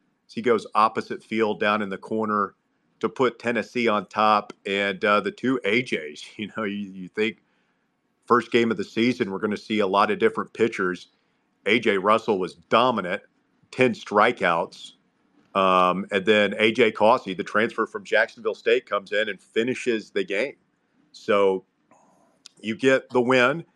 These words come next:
You don't have to use a lot of pitchers. You basically have your full bullpen minus Causey tonight.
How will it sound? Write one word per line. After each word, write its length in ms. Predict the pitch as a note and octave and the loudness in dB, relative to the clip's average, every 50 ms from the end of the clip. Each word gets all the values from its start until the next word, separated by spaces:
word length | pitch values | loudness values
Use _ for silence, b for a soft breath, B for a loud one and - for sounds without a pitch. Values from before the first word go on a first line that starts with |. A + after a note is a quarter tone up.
| _ _ _ _ _ _ _ | _ _ _ _ _ _ _
You 140 | - G#2+ G#2 | -8 -8 -2
don't 320 | - B2+ C3 D3 C#3+ - | 2 2 2 2 2 0
have 240 | A#2+ C3 C#3 C3+ C3+ | -2 -2 -2 -2 -2
to 80 | - B2+ | -2 -2
use 240 | B2 B2+ B2+ - A#2+ | -2 -2 -2 -2 0
a 40 | |
lot 200 | A#2 A#2+ A#2+ A#2 | 2 2 2 2
of 100 | A2 - | 0 -2
pitchers. 400 | - A2+ A2 A2 - C3+ B2 G2+ | -2 -2 -4 -2 -4 -6 -6 -6
You 80 | G2+ F#2+ | -10 -8
basically 520 | - A#2+ A#2+ - - - - A#2+ A#2 A2+ A#2 | -2 -2 -2 -2 -2 -6 -6 -2 0 2 2
have 160 | A#2 A2+ G#2+ | 2 2 0
your 100 | G#2 G2 | -4 -10
full 320 | - _ - A#2 A2+ F#2 | -8 _ -4 -4 -4 -2
bullpen 500 | - A2 G#2+ A2+ A#2 - - A2 A2+ A2+ | -2 0 0 0 -2 -2 -4 -4 -2 -2
minus 360 | G#2 G2 G2 A2 A2 G#2 - - | -4 -2 -4 -4 -4 -4 -8 -8
Causey 560 | - - G#2 A2 A2+ - - G#2 G2 F2+ - _ _ _ _ _ _ _ _ | -4 -2 0 0 0 -2 -4 -10 -12 -12 -16 _ _ _ _ _ _ _ _
tonight. 520 | - - F#2+ F#2 G2 A2+ B2 A2+ G2 G2+ | -8 -6 0 2 2 2 2 2 0 -4